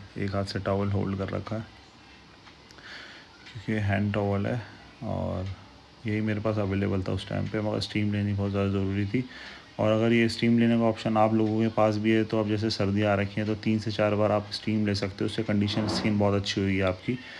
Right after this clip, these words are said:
Steam लेने के बाद meal लेते हुए निकल गए हैं घर की तरफ। Meal खाते खाते हमने अपना आपसे एक, अ, छोटा सा वीडियो भी बनाया ताकि हम आपको बता पाएँ कि हमें diet में क्या लेना चाहिए। इसमें भी same fish, chicken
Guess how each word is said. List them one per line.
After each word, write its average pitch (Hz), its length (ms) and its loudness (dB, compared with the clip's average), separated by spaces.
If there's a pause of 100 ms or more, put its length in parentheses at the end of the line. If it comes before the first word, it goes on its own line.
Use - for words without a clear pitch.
(340)
Steam 117 320 4
लेने 120 180 4
के 117 60 2
बाद 117 280 4
meal 113 260 6
लेते 117 280 4
हुए 117 80 4
निकल 110 240 2
गए 107 100 0
हैं 110 220 4
घर 98 180 2
की 107 140 2
तरफ। 117 240 2 (1000)
Meal 110 240 6
खाते 107 380 0
खाते 107 280 0
हमने 107 340 2
अपना 101 300 0
आपसे 101 400 2
एक, 101 240 -6
अ, 98 280 2 (520)
छोटा - 220 -4
सा 104 100 -2
वीडियो 104 300 4
भी 113 100 6
बनाया 104 360 2
ताकि 101 260 -2
हम 98 180 0
आपको 95 220 -4
बता 95 200 -2
पाएँ 95 280 -2
कि 98 240 -2
हमें 95 580 -2
diet 95 220 2
में 98 180 -2
क्या 95 140 -2
लेना 95 220 -2
चाहिए। 98 320 -2
इसमें 104 360 -2
भी 107 60 -2
same 104 320 -2 (760)
fish, - 420 4
chicken 131 400 2